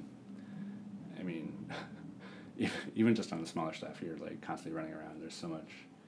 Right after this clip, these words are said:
backstage shenanigans, but, uh, there's so much work that, I don't know if it doesn't get the recognition. Do you feel, I mean, it's like you, you see everything that happens on stage, and you, you throw your congratulations to the actors, and,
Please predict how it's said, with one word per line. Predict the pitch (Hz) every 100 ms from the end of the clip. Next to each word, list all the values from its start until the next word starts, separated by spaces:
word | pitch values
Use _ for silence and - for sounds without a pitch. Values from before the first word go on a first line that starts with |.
| - - - - 220 -
backstage | 160 - 165 156 -
shenanigans, | 82 82 78 73
but, | - 78
uh, | 78 76 76 - - - - - - - - - - - - - - - -
there's | 104
so | 117
much | 113 -
work | 101 92 - - - - - - - - - - - -
that, | 151 156 - - -
I | - - - - - - -
don't |
know |
if | 254
it |
doesn't | 226 185
get | 160 -
the | 95 82 - - - - 107 - - -
recognition. | 101 87 85 90 - - 90
Do | -
you | 110
feel, | 127 120 117 - - - - - - - - - - -
I |
mean, | 107
it's | 110 117
like | 107
you, | 101 110 -
you | 110 95
see | 120 104
everything | 92 90 85
that | 82
happens | 82 78
on | 78
stage, | - 71 73 -
and | -
you, | - -
you | -
throw | - 76
your | 76
congratulations | - 82 - - 73 - - -
to |
the | - 76
actors, | 73 - - -
and, | -